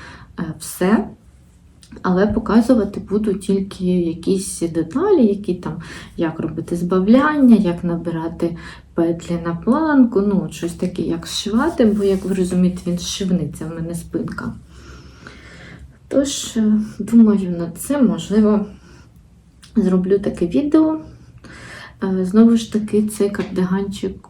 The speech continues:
в благодійному проєкті, тож, е, м, кінцевий результат ви побачите вже в тому відео, яке буде присвячене звіту по благодійному проєкту.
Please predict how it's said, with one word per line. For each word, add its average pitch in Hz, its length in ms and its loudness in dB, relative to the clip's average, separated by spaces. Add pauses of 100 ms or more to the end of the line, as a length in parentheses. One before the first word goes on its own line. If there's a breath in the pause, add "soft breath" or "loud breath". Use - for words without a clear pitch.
в 196 320 -4
благодійному 175 880 -4 (120)
проєкті, 208 560 0
тож, - 540 -6
е, - 40 -4
м, - 640 -6 (680 loud breath)
кінцевий 202 500 4
результат 170 680 -4
ви 175 120 2
побачите 175 600 -4
вже 170 300 -6
в 170 200 -8
тому 175 280 0
відео, 175 320 -2
яке 165 300 -6
буде 170 240 -4
присвячене 175 680 -8
звіту 165 380 -4 (120)
по 170 100 -4
благодійному 160 640 -8
проєкту. - 580 -8